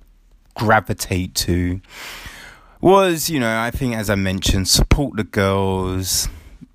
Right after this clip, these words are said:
And I think that's a branding issue. I don't think they should call it a comedy. You know,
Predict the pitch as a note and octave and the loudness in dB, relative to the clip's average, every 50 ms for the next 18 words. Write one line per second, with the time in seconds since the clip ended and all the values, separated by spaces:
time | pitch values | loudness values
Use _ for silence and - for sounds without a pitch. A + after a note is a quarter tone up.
0 | - _ - - - - - - - - - - C#3 D3 D3 D3+ - - G3+ F#3 | -20 _ -20 -20 -20 -20 -20 -20 -16 -6 -2 0 2 2 2 0 -2 -2 -2 0
1 | C#3+ C#3 C3+ C3 - A2+ F2 - _ - - - F#2+ F#2 F#2 F#2+ F#2+ F#2+ F#2 - | 0 0 -2 0 -2 -2 -4 -4 _ 2 2 2 2 2 -4 -2 -4 -4 -4 -6
2 | F2+ E2+ F2 E2 E2 - - - E2 E2+ F2 F2+ G#2+ - A#2+ A2+ A2 - - - | -6 -6 -6 -6 -4 -6 -4 -2 -2 -2 -2 -2 0 2 2 2 2 2 2 0
3 | - - - - - - - - - - - - - - - - F#2 F2 F2+ F2+ | 0 0 -2 -6 -8 -8 -8 -8 -10 -8 -8 -8 -8 -8 -6 -4 -2 -2 -2 -4
4 | F2+ F2 F2+ F2 E2 - - - F#2+ F#2 F#2 F2+ F2+ F2+ F2 - _ - - - | -4 -4 -4 -4 -6 -8 -6 -6 -4 -4 -2 -4 -4 -6 -8 -10 _ -12 -12 -6
5 | - F#2 F2+ F2+ F2+ E2+ - E2+ E2+ E2+ E2+ F2 - - _ _ _ - - - | -4 -2 -2 0 -2 -4 -4 -6 -6 -6 -6 -8 -12 -18 _ _ _ -20 -20 -20
6 | - - - - - - _ _ - E2 D#2+ D#2 D#2 D2+ D2+ D#2 D#2+ | -20 -20 -20 -20 -20 -20 _ _ -4 -2 -2 0 0 -2 -2 -4 -4